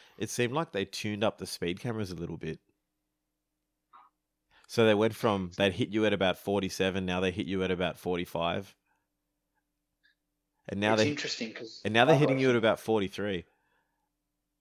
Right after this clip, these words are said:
Speaker 2: Yeah, see, and this is, the issue with these speed cameras is, 'cause people have asked me, "What happens if you take it to court?"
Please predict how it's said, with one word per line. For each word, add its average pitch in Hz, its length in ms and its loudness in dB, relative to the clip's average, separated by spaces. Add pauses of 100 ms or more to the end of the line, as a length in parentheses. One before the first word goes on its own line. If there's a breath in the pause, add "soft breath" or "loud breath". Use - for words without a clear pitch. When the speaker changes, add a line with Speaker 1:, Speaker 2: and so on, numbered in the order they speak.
(500)
Speaker 2:
Yeah, 117 120 -4
see, 151 420 0
and 139 160 -4
this 147 220 -4
is, 175 360 -4
the 139 120 -6
issue 202 280 2
with 190 180 0
these 123 240 2
speed 107 340 -2
cameras 104 380 -2
is, - 400 -6
'cause 113 100 -10
people 143 220 -2
have 95 180 4
asked 92 100 -4
me, 92 60 -8
"What 101 220 -6
happens - 180 -10
if 95 60 -20
you 87 80 -20
take 98 160 -8
it - 100 -20
to - 80 -20
court?" - 340 -8